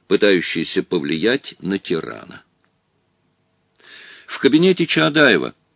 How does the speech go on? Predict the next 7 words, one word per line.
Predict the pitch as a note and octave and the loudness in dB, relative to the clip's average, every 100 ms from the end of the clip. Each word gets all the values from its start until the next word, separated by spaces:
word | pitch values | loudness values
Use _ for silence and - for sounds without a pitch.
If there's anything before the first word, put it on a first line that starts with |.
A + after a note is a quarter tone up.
| _ _ _ - | _ _ _ -18
где | - E2 F2+ | -8 -2 0
ты | F#2+ | -2
всегда | E2 - F2+ C#2+ A2 | -4 -2 -2 0 0
мудрец, | A2 F#2 G2 A#2+ C#3+ - - - _ _ | 0 0 2 2 0 -6 -10 -14 _ _
а | D#2 | -12
иногда | C#2+ B1 A1+ C#2+ | -10 -10 -8 -8
мечтатель, | B1+ A1 - - G2+ B2 - A2 | -8 -8 -8 -4 -6 -4 -8 -12